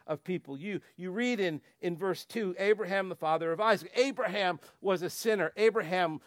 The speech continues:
lied about his wife. He, he said, "She's not my wife, she's my sister." And so he gives her to another man, and then he has, he has a son with Hagar named Ishmael, and,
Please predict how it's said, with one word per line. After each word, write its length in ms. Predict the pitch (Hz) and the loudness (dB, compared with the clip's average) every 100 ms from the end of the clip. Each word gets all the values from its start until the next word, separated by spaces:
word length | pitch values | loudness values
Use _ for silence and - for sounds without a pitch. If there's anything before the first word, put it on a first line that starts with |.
| - | -12
lied 440 | 143 165 208 233 | -2 6 6 6
about 240 | 214 202 185 | 4 2 2
his 160 | 160 | -4
wife. 440 | 147 156 196 233 - _ - - | 2 4 6 4 -2 _ -20 -4
He, 220 | 175 151 - | -2 -2 -6
he 100 | 185 | -4
said, 280 | 202 175 | 0 -2
"She's 240 | - 214 139 | -2 -8 0
not 320 | 175 208 202 | 4 6 6
my 160 | 202 202 | 2 4
wife, 280 | 196 226 | 6 4
she's 240 | 160 180 151 | 2 -8 -8
my 140 | 147 | -8
sister." 560 | 131 - 214 - 240 220 - - | -6 -2 -2 2 0 0 -6 -10
And 120 | 175 | -4
so 180 | 190 170 | -2 0
he 120 | 170 | -2
gives 280 | 131 247 208 | 0 0 0
her 100 | 262 | -4
to 180 | 202 185 | -2 -2
another 320 | 165 175 131 | 0 -2 -2
man, 520 | 127 151 185 233 202 - - 147 | -2 0 2 0 -2 -12 -16 -6
and 120 | 160 | 0
then 300 | 202 226 208 - _ | 2 2 0 -8 _
he 160 | - 190 | -2 4
has, 300 | 180 175 - _ - | 8 6 4 _ -6
he 100 | 185 | 2
has 220 | 190 151 | 2 2
a 60 | |
son 520 | 127 - 214 226 240 180 _ | -6 0 4 4 4 -2 _
with 160 | 160 151 | -8 -6
Hagar 540 | 175 196 214 220 208 | 0 2 4 4 4
named 240 | 180 143 196 | 0 -6 -4
Ishmael, 600 | 220 196 220 226 233 - _ - | -4 0 6 8 6 2 _ 2
and, 300 | 165 151 | 4 4